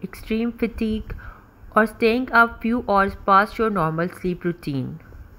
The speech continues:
Sleep deprivation can cause your skin to become dull and pale, allowing your dark tissues and blood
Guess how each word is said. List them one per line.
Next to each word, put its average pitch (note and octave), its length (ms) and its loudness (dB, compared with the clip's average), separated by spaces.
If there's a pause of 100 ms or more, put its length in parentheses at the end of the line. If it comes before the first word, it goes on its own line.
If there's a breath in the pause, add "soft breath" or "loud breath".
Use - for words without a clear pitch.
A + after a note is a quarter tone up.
(640)
Sleep - 460 -6
deprivation A3+ 800 0
can G#3 200 -2
cause G3 440 0
your A3 100 2
skin F#3+ 340 -4
to G3 120 -4
become F3 500 -4
dull F3+ 280 0
and F#3+ 280 -6
pale, C#3 300 -2 (960)
allowing G3+ 420 0
your B3+ 160 2
dark F#3+ 480 4
tissues A3 360 -4
and G#3 160 -4
blood F#3+ 200 -2